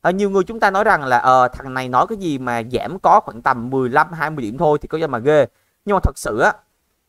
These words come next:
anh chị thấy rằng như mà anh chị chúng ta đu cổ phiếu V C I nè thì nó cũng khá là thốn rồi đó, đúng không ạ? Từ mức cao nhất cho tới mức hiện tại giờ là năm phẩy sáu ba phần trăm rồi.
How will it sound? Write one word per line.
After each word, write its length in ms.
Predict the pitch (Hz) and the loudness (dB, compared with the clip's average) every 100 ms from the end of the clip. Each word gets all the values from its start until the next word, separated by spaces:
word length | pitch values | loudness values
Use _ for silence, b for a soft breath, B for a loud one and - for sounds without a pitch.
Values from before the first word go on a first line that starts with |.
| _ _ | _ _
anh 140 | 175 | -4
chị 100 | 151 | -2
thấy 60 | 160 | 0
rằng 180 | 170 147 | 0 0
như 160 | 185 | 0
mà 100 | 160 | 0
anh 100 | 135 | -4
chị 120 | 151 107 | -6 -12
chúng 140 | 165 | -6
ta 140 | 160 151 | -4 0
đu 220 | 175 170 165 | 4 4 2
cổ 120 | 95 | -4
phiếu 180 | 143 156 | -6 -6
V 100 | 175 165 | -6 -4
C 20 | |
I 260 | 165 147 143 | 2 4 2
nè 100 | 120 92 _ _ _ | -2 -14 _ _ _
thì 200 | - 175 | -2 0
nó 100 | 147 | -2
cũng 180 | 196 117 | -6 -6
khá 160 | 123 208 | -2 -2
là 60 | 147 | 0
thốn 220 | 151 220 | 0 0
rồi 120 | 180 | 0
đó, 140 | 135 - _ _ | -2 -4 _ _
đúng 140 | 185 | -4
không 120 | 208 | 0
ạ? 60 | 117 - | 0 0
Từ 140 | 143 | 0
mức 200 | 180 226 | 0 -2
cao 160 | 175 151 | 0 0
nhất 200 | 190 254 _ _ _ | 0 -4 _ _ _
cho 120 | 151 | 0
tới 240 | 151 131 151 | 4 4 2
mức 160 | 220 | 0
hiện 160 | - 110 | -4 -4
tại 200 | 113 101 | -4 -2
giờ 180 | 107 85 - _ _ | -4 -6 -10 _ _
là 180 | 123 117 | -2 0
năm 300 | 131 190 180 - | 2 0 -2 -12
phẩy 180 | - | -12
sáu 180 | 113 - | -8 -2
ba 160 | 165 151 | 0 0
phần 120 | 117 | -2
trăm 220 | 117 135 | -2 -2
rồi. 200 | 127 95 | 0 -2